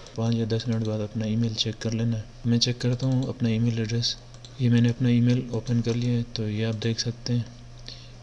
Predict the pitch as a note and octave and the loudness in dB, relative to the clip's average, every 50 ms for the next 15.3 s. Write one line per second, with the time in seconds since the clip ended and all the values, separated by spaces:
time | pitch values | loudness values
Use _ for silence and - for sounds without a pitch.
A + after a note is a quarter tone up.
0 | - - - - - - - - - - - - - - - - - - - - | -18 -18 -18 -18 -16 -16 -16 -16 -16 -16 -16 -18 -18 -18 -18 -18 -18 -16 -16 -16
1 | - - - A#2+ A2+ A#2 A#2+ A#2 A#2 A#2 A#2 A#2 A#2 A#2 A2+ - - - - - | -14 -6 -2 2 4 4 6 6 6 6 4 4 4 2 0 -4 -12 -18 -18 -18
2 | - - - - - - A2 A2 A2 A2+ A2 G#2+ A#2 A2+ - A2+ - A#2 A2+ A2+ | -16 -16 -14 -10 -6 -6 -4 -2 -2 -2 -2 0 -2 -2 -2 -2 -2 -2 -4 -4
3 | - A#2 A2+ - A2 - A2+ A2+ A2 - - A#2+ A2 A2+ G#2+ G#2+ A#2 A2 A2+ A#2 | -4 -6 -6 -6 -6 -4 -4 -4 -4 -4 -4 -2 -2 0 0 0 0 0 2 2
4 | A#2 A2+ A2 A2+ A#2 A2 - - - - - - A#2+ G#2+ G#2+ - - A2+ A2+ A2 | 2 0 0 -2 -4 -4 -6 -8 -16 -14 -8 -6 -4 -2 -2 -2 0 -2 -2 -2
5 | A2 G#2+ - - A2+ A#2 B2 A#2 A2 A2+ - - - - - - - A2 G#2+ A2 | -2 -2 -2 -2 -4 -2 -2 -4 -4 -4 -8 -12 -18 -16 -12 -8 -4 -2 0 0
6 | G#2+ G#2+ A2 G#2+ G#2+ A2 A2+ A2 A2+ A2+ A2 G#2+ G2+ G#2+ G#2 G2+ - A2 G#2 G#2 | 0 0 0 0 0 0 -2 -2 -2 -2 -2 0 -2 -2 -4 -4 -4 -4 -4 -4
7 | - - - - - - - - - - - - - - - - - - - G#2 | -6 -8 -10 -12 -18 -18 -16 -16 -16 -18 -18 -20 -18 -18 -18 -18 -14 -10 -6 -4
8 | G#2 G#2 G2+ G2+ G2+ G2+ G2+ G#2 A2+ A2+ A2+ A2+ A2 - B2 B2 A#2+ A#2+ - A#2 | -2 0 0 0 0 0 0 0 0 0 0 0 -2 0 0 0 0 0 0 -2
9 | A2+ A2+ A2+ A2 G#2+ - A2+ A2 A2+ A2 - A2+ A2 - - - - - A#2+ A#2+ | 0 0 0 0 0 -2 -2 -2 -2 -2 -4 -6 -6 -8 -10 -12 -8 -4 -2 -2
10 | A#2+ A#2 A#2 - - - - - - - - - - - - - - - - - | -2 -2 -4 -6 -12 -18 -16 -16 -16 -16 -16 -16 -18 -18 -18 -18 -20 -20 -18 -18
11 | - - - - - - A#2+ G#2+ G#2+ A2+ A#2 A2+ A2 A2+ A#2+ A#2 A2 A2 - A#2 | -16 -16 -14 -14 -10 -6 -4 -2 0 0 2 2 2 2 2 0 0 0 0 0
12 | A2+ B2 A#2 - A#2 A2+ - - A#2 A2+ A#2+ A#2+ A#2 A2+ A2 A2 G#2+ G#2+ - A2 | 0 0 0 0 -2 -4 -4 -4 -4 -2 0 0 0 0 0 -2 -4 -4 -4 -4
13 | A2 A2+ A2+ A2+ G#2+ A2+ A2+ A2+ A2 G#2+ A2 A2 A2+ A2+ G#2+ G#2+ G#2+ G#2+ A2 G#2 | -4 -4 -4 -4 -2 -2 -2 -2 -2 -2 -2 -2 -2 -2 -2 -2 -2 -2 -2 0
14 | - - - A2 G#2+ G#2 - B2 A#2 A2 - - A2 G#2+ G#2+ G#2 G#2 G2+ G2+ G2+ | 0 0 0 0 0 0 0 0 0 -2 -2 -2 -2 -2 -2 -2 -2 -2 -2 -2
15 | G2+ G#2 G2+ G#2 G#2 G2+ | -2 -2 -2 -4 -4 -6